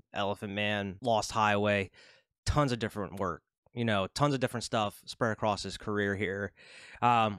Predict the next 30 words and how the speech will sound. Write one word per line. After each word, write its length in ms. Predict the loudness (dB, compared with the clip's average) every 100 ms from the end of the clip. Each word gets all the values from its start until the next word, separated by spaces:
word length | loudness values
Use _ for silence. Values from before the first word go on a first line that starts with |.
| 2
I, 240 | 4 4
for 240 | 2 2 4
one, 180 | 4
am 120 | 2 0
a 40 |
huge 280 | 0 -2 -2
fan 240 | -2 -2
of 80 | -2
David 220 | -2 -2
Lynch. 380 | -2 -2 -4 -10 -2
Uh, 340 | 2 2 0 -4 -8
I 100 | -2
absolutely 480 | 0 0 -2 -4 -4
love 320 | -2 -2 -4
Twin 260 | -6 -8 -6
Peaks, 460 | -6 -6 -6 -8 -8
you 100 | -6
know, 140 | -6
the 40 | -4
show 300 | -2 0 0
and 180 | -2
the 60 | -4
movie 240 | -4 -4
Fire 260 | -2 2 2
Walk 280 | 4 2 0
With 100 | -4
Me. 300 | -4 -6 -8 -18 -20 -20 -2
Um, 400 | 2 2 0 -6 -18 _ _
I 120 | -2
do, 420 | 0 0 0 -2